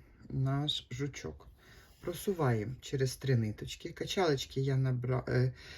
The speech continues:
е, прутики я взяла з модулем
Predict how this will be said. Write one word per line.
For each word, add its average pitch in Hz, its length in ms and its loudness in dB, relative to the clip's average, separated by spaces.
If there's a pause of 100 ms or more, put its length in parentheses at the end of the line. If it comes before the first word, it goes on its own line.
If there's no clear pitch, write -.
(240)
е, 123 60 0
прутики 131 600 0
я 127 340 4 (140)
взяла 131 560 2 (720)
з 120 120 -2
модулем 117 580 2